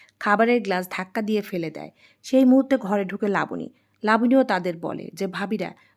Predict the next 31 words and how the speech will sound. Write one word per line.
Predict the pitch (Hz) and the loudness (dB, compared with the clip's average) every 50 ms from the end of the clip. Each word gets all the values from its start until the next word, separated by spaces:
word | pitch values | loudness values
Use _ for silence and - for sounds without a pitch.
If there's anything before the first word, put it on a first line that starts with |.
| _ - | _ 2
তোমরা | - 277 269 269 277 277 | 4 6 8 8 8 6
ওকে | 269 254 254 254 254 | 6 4 2 0 -4
কেন | 247 - 233 220 226 233 | -2 -2 0 2 2 2
জোর | 226 220 185 151 - | 0 0 -4 -6 -6
খাটাচ্ছ, | - - 160 - 151 - - - | -8 -12 -12 -12 -12 -14 -14 -16
যেহেতু | 165 156 180 220 220 233 226 247 240 | -10 -4 -2 -2 -2 -2 -2 -2 -2
ও | 233 | -2
খেতে | 233 - - 214 220 202 | -2 -4 -8 -6 -6 -6
চাচ্ছে | 180 - 170 170 - - - 151 | -8 -8 -8 -10 -10 -10 -12 -10
না?" | - - - _ _ _ _ _ _ _ _ | -10 -12 -16 _ _ _ _ _ _ _ _
সুমনের | - - 277 277 277 277 269 269 269 269 | -2 2 4 6 8 8 6 6 4 2
তিন | 254 254 254 247 | 0 2 2 2
ভাবি | 214 214 220 214 226 214 | 2 2 0 0 0 2
রাগ | 196 190 202 - _ | 0 0 -4 -6 _
করে | - 214 214 214 | -6 -4 -4 -4
ঘর | 208 208 180 190 190 | -4 -6 -6 -6 -6
থেকে | 190 190 - 190 185 196 | -6 -8 -12 -10 -8 -6
বেরিয়ে | 180 170 165 151 156 143 73 50 | -2 -2 -2 -2 -2 -4 -6 -8
আসে। | 50 - - - - - _ _ _ _ _ _ _ - | -10 -12 -14 -16 -18 -20 _ _ _ _ _ _ _ -4
আজ | - - 220 233 226 226 | 0 0 0 0 -2 -4
সুমন | - - 233 226 220 214 208 208 | -8 -4 -2 0 0 0 -2 -4
সকাল | 208 - 214 202 - 208 208 | -4 -6 -6 -4 -2 -2 -4
সকাল | 202 - 214 - 214 202 - | -4 -6 -8 -6 -6 -6 -4
অফিসে | - 175 180 - 202 - 208 165 | -4 -6 -6 -6 -6 -8 -6 -6
গিয়েছে, | 151 160 156 151 - - - - | -4 -4 -4 -6 -6 -10 -14 -10
কারণ | - 180 180 190 208 208 | -6 -6 -4 -2 -2 -4
তার | 202 - 202 196 202 208 | -4 -6 -6 -8 -6 -8
একটি | 202 202 - 214 | -8 _ -10 -12
জরুরি | 190 160 - 190 202 208 214 240 254 | -10 -6 -2 -2 -2 0 0 -2 -2
কাজ | 247 247 175 160 127 - - | -2 -4 -6 -6 -6 -8 -10
আছে। | 80 - - - - | -12 -12 -12 -16 -18